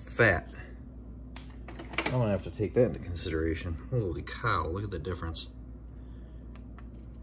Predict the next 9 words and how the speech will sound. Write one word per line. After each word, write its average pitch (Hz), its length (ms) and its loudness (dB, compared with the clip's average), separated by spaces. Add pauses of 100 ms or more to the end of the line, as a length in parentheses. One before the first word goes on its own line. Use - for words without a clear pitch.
(400)
It 64 140 -2
worked, 107 440 8
but 87 340 8
it 73 140 -4
didn't 80 300 2
work. - 360 -6
I - 40 -2
mean, 85 440 2 (300)
<laughs> 107 140 8